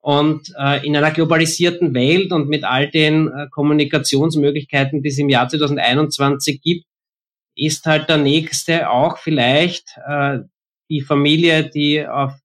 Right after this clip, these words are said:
der Insel Lesbos im Camp Moria sitzt oder, ähm, in Afrika, ähm,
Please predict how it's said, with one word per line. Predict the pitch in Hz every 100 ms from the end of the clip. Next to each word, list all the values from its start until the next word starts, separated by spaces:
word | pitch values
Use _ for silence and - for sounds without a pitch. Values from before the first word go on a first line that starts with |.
| _ _ _
der | 147
Insel | 123 156 156
Lesbos | 135 143 - 170 147
im | 151
Camp | 143 143 135
Moria | 127 180 190
sitzt | 185 185 202 - - _ _ _ _ _
oder, | 143 151 143 147 147 147 147 -
ähm, | 139 135 135 135 135 135 - _ _ _
in | 139 143 143 139
Afrika, | - 123 139 156 165 160 151 151 160 160 156
ähm, | 139 143 139 147 151